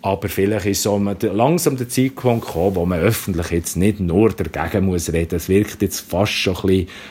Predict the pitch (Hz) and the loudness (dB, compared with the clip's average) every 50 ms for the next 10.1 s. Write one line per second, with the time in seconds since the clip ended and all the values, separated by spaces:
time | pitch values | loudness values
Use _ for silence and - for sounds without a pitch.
0 | - - - - 101 95 92 90 90 87 90 95 95 - - - 87 95 90 90 | -20 -16 -6 -2 0 0 2 2 0 0 -2 -2 -6 -10 -16 -12 -8 -4 0 0
1 | 92 98 110 110 - 107 95 - - - 107 101 104 - - - 101 95 90 85 | 2 2 2 2 2 0 -2 -2 0 -2 -2 -2 -2 -2 0 2 2 2 2 0
2 | 87 98 98 - - - - - - - - - - - - - 92 92 95 92 | 0 0 0 0 -2 -2 -4 -8 -14 -18 -18 -18 -20 -18 -10 -4 -2 0 0 0
3 | 95 92 92 90 90 85 76 92 95 92 95 95 92 90 90 90 95 92 - 101 | 0 0 0 0 -2 -2 -2 -2 0 0 2 2 2 2 2 2 0 0 0 0
4 | 95 98 90 - - - - - - 92 90 107 104 101 95 - - - 101 98 | 2 2 0 0 -2 -4 -4 -2 0 0 2 2 2 0 -2 -2 0 0 0 0
5 | 95 - - 92 92 95 92 - - 101 92 95 92 95 92 87 85 82 92 87 | 0 0 -2 0 2 2 0 0 0 0 0 2 2 0 0 0 -2 -2 0 0
6 | 87 92 90 - - 98 92 - 95 87 98 85 - 87 90 - 110 92 90 90 | 0 0 0 2 0 2 2 2 0 -2 -2 -2 -2 -2 0 2 2 2 4 2
7 | 92 92 87 95 87 90 90 - - 104 - - - - 80 73 69 69 67 64 | 2 2 2 0 0 0 -2 -4 -4 -2 -2 -2 -2 -2 -4 -4 -4 -6 -6 -8
8 | 76 76 - 90 85 85 90 87 - 110 104 - 104 87 92 95 92 90 87 - | -4 -2 0 0 0 0 -2 0 2 0 2 2 0 0 2 2 2 0 0 0
9 | 104 87 - 90 87 90 90 90 - 80 78 - 87 90 92 98 - 78 - - | -2 -2 0 0 0 0 0 -2 -4 -10 -6 -4 -2 0 0 -2 -2 -6 -8 -8
10 | - - | -12 -16